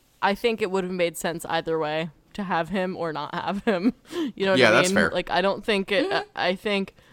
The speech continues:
Speaker 1: especially because we're talking about movies and these are actors that are real people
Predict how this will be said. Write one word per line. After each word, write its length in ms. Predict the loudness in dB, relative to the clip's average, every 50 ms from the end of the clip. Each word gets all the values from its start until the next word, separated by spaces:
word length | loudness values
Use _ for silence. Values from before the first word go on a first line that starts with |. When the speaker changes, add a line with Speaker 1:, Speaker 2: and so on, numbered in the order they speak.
| -8 -8
Speaker 1:
especially 640 | -6 -2 0 0 0 0 0 -2 -2 0 -2 -2 -4
because 460 | -6 -8 -10 -8 -4 -2 -4 -4 -4
we're 120 | -6 -6
talking 220 | -2 0 0 0 0
about 160 | -4 -6 -6
movies 400 | -6 -6 -6 -4 -4 -4 -4 -4
and 140 | -4 -4 -4
these 180 | -4 -4 -4 -4
are 240 | -6 -6 -6 -8 -10 -6
actors 600 | -4 -4 -4 -4 -6 -8 -8 -6 -6 -6 -8 -6 -6
that 120 | -6 -6
are 120 | -6 -6
real 180 | -6 -6 -8 -8
people 600 | -6 -8 -8 -6 -4 0 2 2 2 2 0 -4